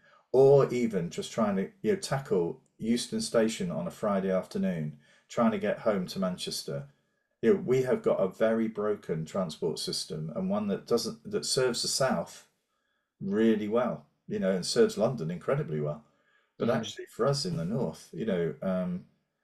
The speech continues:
Speaker 1: we, I, I can't even, can't, I can't even bring myself to go by train to Leeds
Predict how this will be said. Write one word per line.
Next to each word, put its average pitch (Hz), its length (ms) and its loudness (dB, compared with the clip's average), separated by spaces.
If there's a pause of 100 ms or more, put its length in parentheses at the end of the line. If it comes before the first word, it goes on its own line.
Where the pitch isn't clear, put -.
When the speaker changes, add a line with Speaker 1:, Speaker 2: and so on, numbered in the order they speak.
(300)
Speaker 1:
we, - 80 -16 (120)
I, - 100 -8 (320)
I 113 80 -14
can't 131 360 -4
even, 104 380 -4 (440)
can't, 139 320 -2
I 104 60 -10
can't 147 480 2
even 113 200 -2
bring 117 180 0
myself 101 360 0
to - 100 -12
go 107 200 4
by 90 180 -2
train 85 400 -4
to 85 100 -6
Leeds 76 460 -6